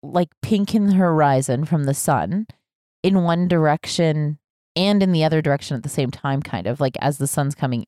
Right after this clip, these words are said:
up, we get it, and then as the sun's going down, you kinda get it. And you can almost have those, like,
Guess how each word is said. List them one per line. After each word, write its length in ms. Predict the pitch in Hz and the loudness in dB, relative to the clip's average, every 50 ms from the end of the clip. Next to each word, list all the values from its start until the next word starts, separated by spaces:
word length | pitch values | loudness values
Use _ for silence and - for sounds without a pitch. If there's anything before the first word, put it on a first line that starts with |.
| - _ | -4 _
up, 180 | 160 165 - - _ | 0 0 0 -2 _
we 140 | 165 165 165 | -2 -2 -2
get 180 | 156 175 175 196 | 0 0 0 0
it, 160 | 226 233 - - | 0 -2 -2 -2
and 100 | 151 156 | -2 0
then 120 | 151 139 | 0 2
as 120 | 135 139 139 | 0 0 0
the 80 | 151 | -2
sun's 300 | 139 - 147 139 135 143 | -4 -2 -2 -2 -2 -2
going 320 | - - 131 123 123 127 127 - | -2 0 0 0 0 -4 -4 -4
down, 340 | - 151 143 135 123 120 117 | -2 0 0 2 0 0 0
you 100 | 107 110 | -2 -4
kinda 260 | - - 117 - - | -4 -6 -8 -8 -8
get 160 | 110 - - - | -10 -10 -10 -10
it. 140 | - - - _ _ _ _ _ _ _ _ - | -12 -14 -16 _ _ _ _ _ _ _ _ -2
And 100 | 160 165 | 0 0
you 60 | 156 | 0
can 160 | - 185 165 | 0 0 0
almost 320 | 160 180 208 220 214 - - | 2 2 2 2 0 0 -2
have 220 | 175 165 165 165 | -2 -2 0 0
those, 240 | 165 151 143 135 143 | 2 2 2 2 2
like, 200 | 151 127 123 | 0 -2 -2